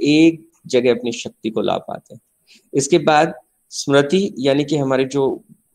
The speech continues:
intelligence है, that comes into action, वो जो है अपना काम करने लगती है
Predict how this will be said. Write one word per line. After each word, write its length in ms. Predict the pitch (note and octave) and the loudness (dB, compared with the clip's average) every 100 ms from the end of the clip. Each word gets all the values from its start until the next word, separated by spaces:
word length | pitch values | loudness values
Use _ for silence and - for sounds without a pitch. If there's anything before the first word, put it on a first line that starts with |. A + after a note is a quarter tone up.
| _ | _
intelligence 640 | B2+ C3 D#3 D#3 C#3 B2 A#2+ | -2 2 4 4 4 2 0
है, 180 | C#3+ G#3+ - | -4 -6 -14
that 180 | A2+ B2+ B2+ | 0 2 2
comes 220 | B2+ C#3 C#3 | 0 0 -2
into 200 | C3 B2+ | -4 0
action, 420 | G2+ - D3 F#3 - _ _ _ F#2+ | 0 -2 -10 -12 -16 _ _ _ -4
वो 200 | B2 D3 | 0 2
जो 120 | C#3+ | 0
है 160 | C3+ | 0
अपना 240 | A#2+ A#2+ B2 | 0 0 -6
काम 360 | A#2+ A2 A2+ | -2 -2 -2
करने 260 | A2 G#2+ G#2+ | -4 -4 -2
लगती 320 | G2+ F#2+ - | -4 -6 -6
है 80 | G#2 | -6